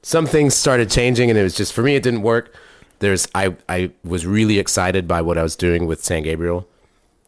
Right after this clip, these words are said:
and it was just easy. It's easy to work alone for me.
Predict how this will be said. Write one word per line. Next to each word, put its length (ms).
and 120
it 20
was 120
just 220
easy. 400
It's 140
easy 220
to 120
work 220
alone 320
for 140
me. 240